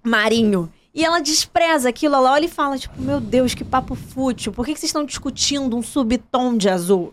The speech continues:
É, é, esse é o subtítulo ali da expressão dela.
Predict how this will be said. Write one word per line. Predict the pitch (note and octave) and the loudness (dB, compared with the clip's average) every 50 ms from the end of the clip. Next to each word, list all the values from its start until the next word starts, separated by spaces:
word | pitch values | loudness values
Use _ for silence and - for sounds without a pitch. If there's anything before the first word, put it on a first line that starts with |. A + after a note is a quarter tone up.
| _ _ | _ _
É, | - - D#3+ C#3+ - - F3+ F3+ | -10 -6 -6 -4 -4 -2 -4 -4
é, | - - | -4 0
esse | E3+ G3 A3 A3 G#3+ - A#3 | 2 2 2 2 2 0 2
é | G#3+ | 2
o | G3+ G3+ G3+ G3 F#3+ | 2 2 0 0 -2
subtítulo | F#3 - G#3+ G3 F#3+ - - A#3+ A3+ - A#3 G#3 | -4 -6 -6 -6 -4 -2 0 0 0 0 0 2
ali | G3+ F#3+ F#3+ G3+ | 2 2 2 0
da | G3 | 0
expressão | G3+ - - - A3+ G#3+ - A3 A3 | -2 -4 -4 -4 -4 -4 -4 -4 -4
dela. | A#3 G#3 F3+ F#3 | -2 -2 -2 -2